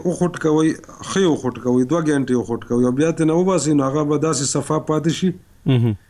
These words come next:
Speaker 1: لکه ته به دا فکر ونه کړې چې دې کې چا څه شی وخوټ کولو.
Speaker 2: مهم.
Speaker 1: الان کې موږ چې کوم د کویانو اوبه څښو، په دې کې ډېر زیات منرلز او نمکیات موجود وي، په امیر صاحب،
Speaker 2: مهم.
Speaker 1: قدرتي،
Speaker 2: مهم.
Speaker 1: چې د صحت لپاره ښه وي. نو که موږ د کویو اوبه مو خوټ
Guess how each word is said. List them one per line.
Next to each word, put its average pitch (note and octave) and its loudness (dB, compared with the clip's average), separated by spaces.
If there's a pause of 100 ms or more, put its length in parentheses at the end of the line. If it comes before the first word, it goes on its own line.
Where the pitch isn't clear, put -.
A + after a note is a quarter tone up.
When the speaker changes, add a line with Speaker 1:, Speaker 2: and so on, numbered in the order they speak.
Speaker 1:
لکه C3+ 0
ته D#3 -4
به D3+ 0
دا D3+ 0
فکر D#3 -2
ونه E3 2
کړې D3 -2
چې C3+ 0
دې C3+ 2
کې C3+ 0
چا B2 0
څه A#2 -6
شی - -2
وخوټ B2 -4
کولو. G2 0
Speaker 2:
مهم. A#2+ 2 (680)
Speaker 1:
الان E3 2
کې E3+ 2
موږ F3+ 2
چې F3 0 (100)
کوم E3+ 2
د D#3+ 2
کویانو D#3+ 2
اوبه D#3 0
څښو، D#3+ -4
په D3+ 0
دې E3 2
کې D3+ 0
ډېر D3 2
زیات D3 0
منرلز D3 2
او C#3 4
نمکیات C3+ 0
موجود A#2 0
وي، A2+ 0
په A2+ -4
امیر A2+ 2
صاحب، B2+ 2
Speaker 2:
مهم. A#2 2
Speaker 1:
قدرتي، A#2 0
Speaker 2:
مهم. - -2
Speaker 1:
چې A2 2
د C#3 2
صحت D3 -2
لپاره D#3 0
ښه C3 -2
وي. E3+ 4
نو D#3 4
که D3+ 0
موږ E3 4
د D3+ 2
کویو E3 0
اوبه F3 2
مو F3 0
خوټ E3 0